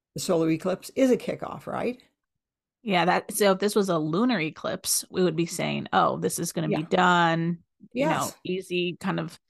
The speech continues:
Speaker 2: uh, you know, it'll subside really quickly because it's a solar eclipse. You know, this really does suggest the next eighteen months, again, whether it's all just this story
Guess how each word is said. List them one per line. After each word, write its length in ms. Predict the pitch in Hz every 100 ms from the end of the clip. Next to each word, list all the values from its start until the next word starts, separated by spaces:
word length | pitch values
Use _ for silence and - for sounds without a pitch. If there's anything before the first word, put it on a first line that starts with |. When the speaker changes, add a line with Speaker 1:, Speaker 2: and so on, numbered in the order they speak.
| _ _ _ _ -
Speaker 2:
uh, 220 | 76 - -
you 100 | 170
know, 220 | 131 131
it'll 300 | 165 160 - - - -
subside 720 | - 160 - 185 170 170 170
really 180 | 165 160
quickly 540 | - 175 - 165 165
because 520 | 165 175 - 196 180 -
it's 140 | 185 165
a 60 |
solar 400 | 156 - 208 202
eclipse. 600 | 175 170 - 165 - - -
You 120 | 180 170
know, 120 | 165
this 200 | 170 -
really 160 | 165
does 200 | 175 175
suggest 560 | - 170 165 180 180 -
the 60 | 170
next 300 | 165 - -
eighteen 500 | 208 - - 202 180
months, 600 | 180 208 180 208 - - - _ _ _ _ - - - - -
again, 300 | 180 180 175
whether 220 | 180 180
it's 140 | 170 -
all 280 | 180 165 165
just 400 | 170 175 - -
this 160 | 220 233
story 720 | - 165 151 143 175 240